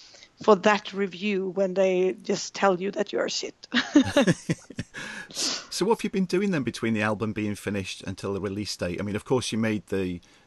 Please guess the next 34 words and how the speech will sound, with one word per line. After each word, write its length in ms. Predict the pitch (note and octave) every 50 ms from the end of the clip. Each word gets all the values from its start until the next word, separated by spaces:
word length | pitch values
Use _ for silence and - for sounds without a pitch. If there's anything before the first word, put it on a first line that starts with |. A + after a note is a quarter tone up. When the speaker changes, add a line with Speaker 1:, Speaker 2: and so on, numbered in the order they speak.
| _ _
Speaker 2:
your 140 | - G#2+ G2
music 360 | G2 G#2 B2 - - - -
video. 480 | - - E2+ F2+ D2+ D2+ E2 A2 G2+ A2+ _ _ _ _ _ -
Um, 380 | E2+ F2+ F2 F#2+ G2 F2 G2 G#2 - - - - - _ _ -
Speaker 1:
Yeah, 520 | - A3+ A3 G#3+ A3 G#3+ G#3 G#3+ A3+ - -
I 40 | C4
mean, 160 | C4+ C#4+ C#4+
there's 220 | C#4+ C#4 C4+ -
a, 20 | C#4
there's 240 | A3+ C#4 C4 A#3 A3
a 40 | B3+
lot 300 | B3 B3 A#3+ A#3 A#3 A3
of, 140 | G#3+ G3+ -
lot 320 | - - - A#3 A3+ A#3 A3+
of 160 | A3+ G3+ G3
work, 300 | G#3 G#3 G3+ F#3+ - -
um, 360 | - G3 F#3+ F#3 F#3 F#3+ F3+ - - - - - -
to 100 | - G3
get 320 | E3+ G3+ G#3+ G#3 G#3 - -
everything, 760 | - G#3+ F#3+ G#3 G#3 G3 - - G#3 G3 F#3+ F#3 F#3 F#3 F3 - - - _ _ _ _ _ _ -
uh, 120 | G#3 G#3
all 160 | - G#3 G#3+
the 120 | G3+ G#3 - -
artwork, 800 | G3+ G3+ G3+ G3+ F#3+ - - G#3 G#3 G3+ G3+ - G3 - - -
becau-, 520 | - F#3+ G3+ G#3+ A3 G3 G3 - - -
and 160 | G3 G3+ G3
all, 360 | G3 G#3 G3 G3+ - - - -
all 160 | - G#3+ G#3+
the 80 | A3 -
artwork 440 | - G#3+ A3 A3 - - A#3 G#3 -
for 120 | - - -
everything. 640 | G#3+ G#3+ G#3 G#3+ - - - G#3+ A3 A3 A3 G#3+
We 180 | G3+ G#3 G#3 A3
did 260 | A3 - G#3 G3 F3